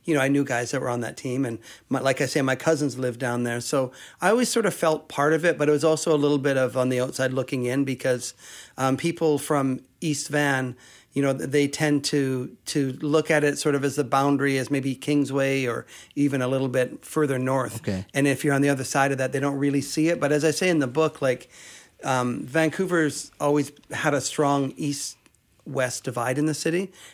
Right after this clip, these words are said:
Speaker 1: and anyone that lives on the east side of Main Street knows what side they're on. So, so, uh, yeah, and going back to the Italian thing, my family has been in the city for, well, my grandma was born here in nineteen ten. Her, her dad moved to B C in eighteen ninety.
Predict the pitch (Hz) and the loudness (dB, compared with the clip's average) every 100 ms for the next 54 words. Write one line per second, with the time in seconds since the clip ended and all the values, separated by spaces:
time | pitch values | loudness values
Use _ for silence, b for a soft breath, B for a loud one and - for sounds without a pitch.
0 | B 139 139 143 139 135 139 123 135 127 | B 0 2 2 2 0 -2 -2 -2 -2
1 | 120 123 135 - 127 120 117 127 143 143 | -4 -4 -4 -4 -4 -4 -4 -2 0 -2
2 | - 123 123 127 117 - - 117 131 - | -4 -6 -4 -4 -6 -12 -12 -8 -6 -4
3 | 131 120 120 120 123 120 - B B B | -2 -2 -2 -4 -4 -4 -12 B B B
4 | - 156 143 139 - - 139 131 127 123 | -4 2 2 2 -2 -2 0 2 2 0
5 | - B B 196 175 190 196 180 180 160 | -4 B B 2 2 2 4 2 2 2
6 | 135 143 147 139 139 147 151 143 143 147 | 2 2 0 0 2 2 2 2 2 2
7 | 135 120 - 135 131 - 135 127 - 139 | 0 -2 -4 -2 -2 -2 -2 -2 -2 -4
8 | 135 123 - 120 120 - B B B B | -2 -4 -6 -6 -8 -14 B B B B
9 | B _ - 127 123 123 131 139 127 - | B _ -6 -4 -2 -2 0 2 0 -2
10 | 131 131 123 123 - 131 120 139 135 120 | -2 -2 -2 -4 -6 -8 -6 -4 -2 -2
11 | 135 131 123 143 139 139 127 135 135 - | -4 -4 -2 -2 0 -2 -2 -2 -2 -4
12 | - - _ - 135 143 139 151 139 123 | -12 -14 _ -16 -4 -2 -2 -2 -2 -2
13 | 131 - 135 123 131 139 120 | -6 -6 -4 -2 -2 -4 -6